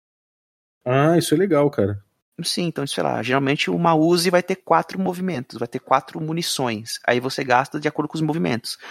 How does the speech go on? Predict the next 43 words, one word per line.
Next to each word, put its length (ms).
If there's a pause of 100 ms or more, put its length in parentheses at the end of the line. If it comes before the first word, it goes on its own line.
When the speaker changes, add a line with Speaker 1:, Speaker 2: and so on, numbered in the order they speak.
(140)
Speaker 2:
Você 140
pode 180
fazer 220
uma 100
coisa 180
super 320
mega 280
foda, 480
que 100
é 40
descarregar 500
um 120 (120)
pente 320
num 120
bicho 280
e 20
gastar 320 (160)
três 300
de 80
munição, 560 (360)
quanto 240
você 220
pode 240
disparar 400
em 60
dois 180
bichos 320
e 60
gastar 320
apenas 440
dois 200
de 80
munição. 420 (300)
Depende 440
do 320
movimento 380
da 100
arma. 400 (680)
Isso 160
eu 20
achei 200
muito 340
maneiro. 340